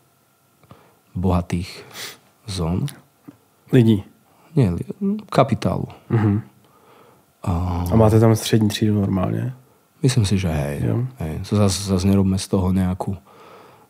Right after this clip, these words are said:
Speaker 1: nejakú Moskvu alebo nejakú guberniu, takže máme aj strednú triedu. Ľudia sa tam majú dobre, hovorím, raj sveta.
Speaker 2: Hm.
Speaker 1: Ale s-, tak, a sťahuje sa tam aj veľa ľudí, vieš, z východu,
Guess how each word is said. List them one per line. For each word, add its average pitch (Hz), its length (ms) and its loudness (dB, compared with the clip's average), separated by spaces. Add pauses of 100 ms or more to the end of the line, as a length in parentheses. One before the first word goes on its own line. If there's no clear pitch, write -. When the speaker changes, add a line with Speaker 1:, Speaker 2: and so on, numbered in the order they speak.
(140)
Speaker 1:
nejakú 104 360 -4
Moskvu 95 460 -2 (220)
alebo 92 240 -4
nejakú 87 240 -4
guberniu, 95 640 0
takže - 300 -2
máme 104 340 2
aj 92 100 0
strednú 92 300 0
triedu. 104 360 4 (1500)
Ľudia 156 180 4
sa - 120 -2
tam 165 120 4
majú 156 120 6
dobre, 156 200 4
hovorím, 110 400 4 (100)
raj 110 220 2
sveta. 110 280 0 (380)
Speaker 2:
Hm. 104 260 -2 (960)
Speaker 1:
Ale 92 280 2
s-, 123 120 0
tak, - 220 -6 (640)
a 101 120 -2
sťahuje 127 380 2
sa 120 100 0
tam 110 120 4
aj 98 100 4
veľa 107 160 4
ľudí, 101 180 2
vieš, 92 200 0
z 87 80 -6
východu, 98 500 -2